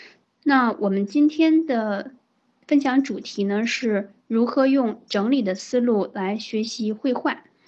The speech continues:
说到绘画，首先想问大家一个问题：在你的脑海中，你和绘画相关的回忆是什么？很多人可能是小的时候就特别喜欢画画，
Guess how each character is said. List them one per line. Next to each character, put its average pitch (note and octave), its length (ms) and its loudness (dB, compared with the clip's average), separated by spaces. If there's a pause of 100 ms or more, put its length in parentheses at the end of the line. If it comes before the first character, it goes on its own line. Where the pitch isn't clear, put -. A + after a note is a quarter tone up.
(280)
说 - 160 -4
到 D#4 140 0
绘 D4 220 0
画， C4+ 340 0 (240)
首 - 160 -2
先 C4+ 240 0
想 G3+ 300 -4
问 A#3 160 0
大 A#3 160 0
家 B3+ 200 -2
一 B3 120 -4
个 C4 100 -4
问 C4+ 240 0
题： - 340 -12 (600)
在 E4+ 160 2
你 B3 160 4
的 - 100 -10
脑 G3+ 160 -4
海 A3+ 220 -4
中， A#3 400 0 (200)
你 G#3+ 180 2
和 G#3 200 0
绘 C4+ 240 2
画 C4+ 300 -2
相 D4 300 0
关 D4+ 160 2
的 C4+ 40 0
回 A3 240 -4
忆 B3 440 -2
是 - 220 2
什 - 200 -6
么？ - 220 -10 (680)
很 A3+ 200 2
多 D4+ 180 4
人 A#3 480 0 (180)
可 - 160 -4
能 A3 220 2
是 A#3+ 440 0
小 A3 220 -6
的 F#3+ 160 -6
时 G3+ 140 -8
候 A#3+ 200 -2
就 A#3+ 140 2
特 A#3+ 160 -2
别 C4+ 140 2
喜 - 180 -10
欢 - 140 -6
画 G#3 180 -4
画， G#3+ 480 -2